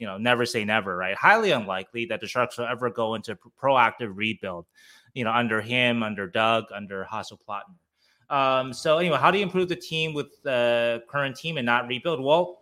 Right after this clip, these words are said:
they are doing that, right? It's improvement this year. It's not incredible improvement by any stretch, but it is an improvement, uh, in terms of you have Erik Karlsson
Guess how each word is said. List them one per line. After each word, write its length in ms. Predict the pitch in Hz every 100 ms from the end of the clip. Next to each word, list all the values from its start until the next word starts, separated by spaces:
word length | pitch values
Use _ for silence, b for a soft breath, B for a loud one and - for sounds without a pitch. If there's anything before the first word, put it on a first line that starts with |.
| -
they 160 | 151
are 160 | 165 202
doing 340 | 165 208 180
that, 200 | 104 90
right? 260 | 95 117 135
It's 220 | 131 123 147
improvement 680 | 120 - 185 175 110 85 b b b
this 260 | 139 127 -
year. 300 | 131 135 110
It's 180 | 95 -
not 300 | 135 135 120
incredible 560 | 117 - 185 233 156
improvement 540 | 113 113 110 101 120 135
by 120 | 113
any 140 | 113
stretch, 420 | 117 - 180 135 -
but 220 | 127 117 -
it 140 | 131
is 240 | 139 147 135
an 100 | 135
improvement, 580 | 120 - 160 143 98 - b b b b
uh, 180 | 120 120
in 60 | 117
terms 380 | 143 139 127 127
of 220 | 117 110 -
you 160 | 131
have 140 | 131 131
Erik 240 | 135 131
Karlsson 500 | 131 135 131 131 123